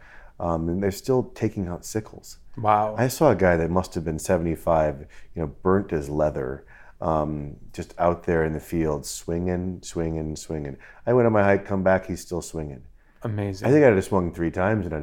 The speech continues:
Speaker 1: have been
Speaker 2: <laughs>
Speaker 1: going to the chiropractor. Um, so in some sense, it's kind of,
Speaker 2: Yeah.
Speaker 1: if you hadn't stopped, they say lotion's in the motion, right? And, and part of our difficulty is we don't do it.
Speaker 2: Right.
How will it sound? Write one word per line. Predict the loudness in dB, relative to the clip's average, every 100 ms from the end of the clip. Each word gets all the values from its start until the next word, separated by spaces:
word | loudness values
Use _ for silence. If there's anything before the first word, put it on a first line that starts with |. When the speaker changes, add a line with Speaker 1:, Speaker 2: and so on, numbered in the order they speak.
| -4
Speaker 1:
have | 4 4 4
been | 0
Speaker 2:
<laughs> |
Speaker 1:
going | 2 2
to |
the | 4
chiropractor. | 4 4 2 -2 -4 -4 -8 -8 -10 -10 -10 2
Um, | 4 6 2 -6 -12 -16 -20 0
so | 6 8 6 0 -2
in | 4
some | 4
sense, | 6 6 6
it's | 0
kind | 2 4
of, | 4 0 -12 -20 -8
Speaker 2:
Yeah. | 4 6 6 4 -2 -2 -2 0
Speaker 1:
if | -2 2
you | 4
hadn't | 8 6 6
stopped, | 0 2 4 4 4
they | 0
say | 2 2
lotion's | 4 0 -2 -6 -6 -4
in | -6
the | -2
motion, | -2 -4 -6 -8
right? | -4 -4
And, | -4 -8 -14 -20 -16
and | -16 0
part | 2 4
of |
our | 4
difficulty | 2 0 -2 -2 -2
is | -4
we | -6 -8
don't | -6 -6 -8 -10
do | -8 -8
it. | -10 -16 -20 -6
Speaker 2:
Right. | -4 -4